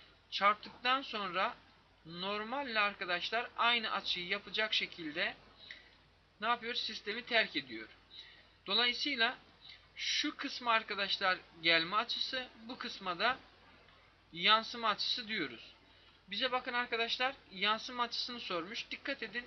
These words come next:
ikisi birbirine arkadaşlar büyüklük olarak eşit. Dolayısıyla ışınlar arasındaki açının yarısı gelme açısı,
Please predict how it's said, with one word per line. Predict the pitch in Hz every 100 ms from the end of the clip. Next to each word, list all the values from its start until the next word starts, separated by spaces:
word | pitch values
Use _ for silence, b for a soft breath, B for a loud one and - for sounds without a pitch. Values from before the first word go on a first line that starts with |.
| - 220
ikisi | - 269 - 240
birbirine | 240 220 226 226 214
arkadaşlar | 220 220 190 - 190 165
büyüklük | 196 202 - 220 202
olarak | 185 240 254
eşit. | 196 - 233 - B B B B B
Dolayısıyla | 202 240 240 277 226 -
ışınlar | 190 - 226 233 269
arasındaki | 240 214 202 196 175 160 160 -
açının | 175 - 156 190 - - B B B
yarısı | 151 190 220 226 180
gelme | 143 135 143 165
açısı, | 220 247 247 277 277